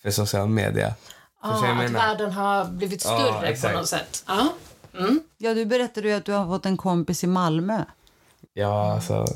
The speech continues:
Speaker 1: shoutout Daryl, alltså.
Speaker 2: Mm, världen
Speaker 3: Ja, men
Speaker 2: har
Speaker 3: det hade ju
Speaker 2: vuxit.
Speaker 3: inte gått utan sociala medier.
Speaker 1: Nej, jag vet.
Speaker 2: Nej.
Speaker 1: Det är sjukt.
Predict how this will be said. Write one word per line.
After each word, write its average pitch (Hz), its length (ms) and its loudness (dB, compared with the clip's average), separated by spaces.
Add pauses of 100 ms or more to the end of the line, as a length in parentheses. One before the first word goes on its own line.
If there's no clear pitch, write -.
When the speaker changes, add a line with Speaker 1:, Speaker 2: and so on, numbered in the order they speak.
(100)
Speaker 1:
shoutout 113 560 0
Daryl, 110 480 0
alltså. - 300 -10 (540)
Speaker 2:
Mm, 151 280 -12
världen 196 300 -8
Speaker 3:
Ja, 262 80 0
men 262 120 2
Speaker 2:
har 202 40 -2 (100)
Speaker 3:
det 247 60 0
hade 277 220 0
ju 349 60 2
Speaker 2:
vuxit. - 0 -
Speaker 3:
inte 226 160 0
gått 185 280 0
utan 180 240 0
sociala 160 380 0
medier. 147 380 2
Speaker 1:
Nej, 107 140 2
jag 104 60 0
vet. 104 100 -6
Speaker 2:
Nej. - 100 -10 (320)
Speaker 1:
Det 110 140 -4
är 104 40 0
sjukt. - 460 -8